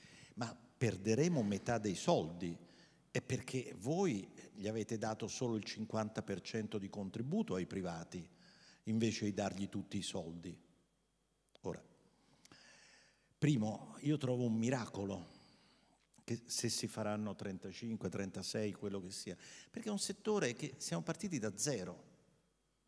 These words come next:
Abbiamo fatto sì la scelta di non pagare tutto il conto.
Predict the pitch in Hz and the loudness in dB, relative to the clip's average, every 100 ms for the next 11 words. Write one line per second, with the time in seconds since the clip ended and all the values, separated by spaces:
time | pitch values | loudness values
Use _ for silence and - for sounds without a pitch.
0 | _ - _ _ - _ - _ _ _ | _ -20 _ _ -20 _ -20 _ _ _
1 | - 147 202 220 131 101 120 113 208 135 | -2 8 8 10 6 4 0 0 2 2
2 | 151 - 240 254 160 120 135 156 196 214 | 2 0 -2 -2 0 2 2 2 2 0
3 | 208 190 151 131 151 151 143 123 - 160 | 0 0 2 2 2 2 -2 -4 0 -2
4 | - 117 90 90 - 196 - | 0 -6 -6 -8 -8 -8 -8